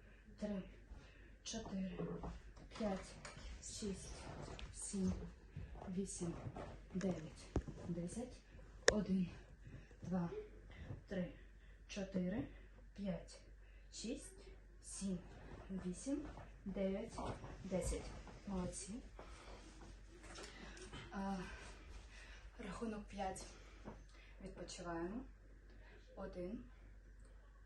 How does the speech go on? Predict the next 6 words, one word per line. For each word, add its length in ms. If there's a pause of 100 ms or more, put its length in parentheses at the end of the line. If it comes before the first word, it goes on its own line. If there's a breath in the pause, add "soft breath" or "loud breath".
два, 340 (1300)
три, 280 (1400)
чотири, 480 (1000)
п'ять. 400 (1040 loud breath)
І 160
переходимо 800